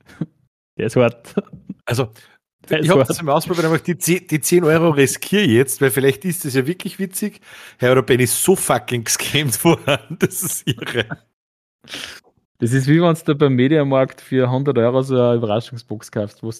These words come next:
Speaker 1: halt, ah, ich hab da letztens einmal irgendeinen Bericht gelesen, das hat, das hat irgendein Reporter ausprobiert, hat sich ein paar Boxen gekauft und er hat halt teilweise so Handys gekriegt, die keinen Support mehr haben, weil sie halt jahrelang irgendwo am Atom liegen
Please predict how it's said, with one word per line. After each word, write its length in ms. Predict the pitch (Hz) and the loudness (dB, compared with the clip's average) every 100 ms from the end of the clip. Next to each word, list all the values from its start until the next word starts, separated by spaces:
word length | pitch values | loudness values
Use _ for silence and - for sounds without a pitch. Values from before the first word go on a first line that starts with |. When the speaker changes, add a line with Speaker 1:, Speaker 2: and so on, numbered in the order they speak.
| 120 | -4
Speaker 1:
halt, 240 | 110 - _ _ _ _ _ _ _ _ _ _ _ _ | -4 -6 _ _ _ _ _ _ _ _ _ _ _ _
ah, 260 | 131 120 135 | -4 0 0
ich 40 | |
hab 60 | 127 | 0
da 60 | 135 | 0
letztens 360 | 143 - 139 | 0 -2 -8
einmal 160 | 139 135 | -2 0
irgendeinen 280 | 135 139 123 | 2 0 -2
Bericht 340 | 131 143 - | -2 -2 -4
gelesen, 600 | 135 127 139 131 131 135 - | -4 -4 -4 -8 -8 -10 -14
das 180 | 120 | -8
hat, 120 | 123 120 | -6 -6
das 260 | 120 110 | -8 -10
hat 100 | 120 | -6
irgendein 240 | 123 127 123 | -4 -4 -6
Reporter 380 | 120 123 - 127 | -6 -8 -6 -8
ausprobiert, 320 | - 135 123 | -8 -8 -6
hat 100 | 113 | -6
sich 100 | 123 | -8
ein 40 | 113 | -8
paar 100 | 110 | -8
Boxen 360 | 131 - 151 | -10 -12 -12
gekauft 340 | 131 117 110 120 | -6 -6 -6 -8
und 80 | 110 | -6
er 80 | 110 | -4
hat 120 | 113 | -2
halt 160 | 110 - | -2 -2
teilweise 400 | 107 110 107 113 | -2 -2 -4 -8
so 200 | 120 117 _ _ _ _ | -10 -12 _ _ _ _
Handys 680 | - - 110 135 143 151 - | -20 -10 -6 -6 -6 -12 -14
gekriegt, 560 | - 127 139 147 - - _ - | -10 -2 -2 -2 -10 -20 _ -2
die 460 | 113 110 113 107 - _ _ _ _ _ | 0 2 0 -2 -8 _ _ _ _ _
keinen 200 | - 120 | -4 -2
Support 500 | - 117 - 135 - | -4 -4 -2 -2 -2
mehr 160 | 160 147 | -2 0
haben, 200 | 160 143 | -2 -2
weil 120 | 123 | -4
sie 180 | - 117 | -2 -4
halt 160 | 113 | -2
jahrelang 600 | 131 120 123 117 113 117 | -4 -2 0 2 0 0
irgendwo 520 | 123 120 117 113 110 117 | -4 -4 -2 0 0 -2
am 100 | 120 120 | -6 -4
Atom 240 | 123 143 | -2 -2
liegen 400 | 147 156 160 180 | -4 -6 -8 -10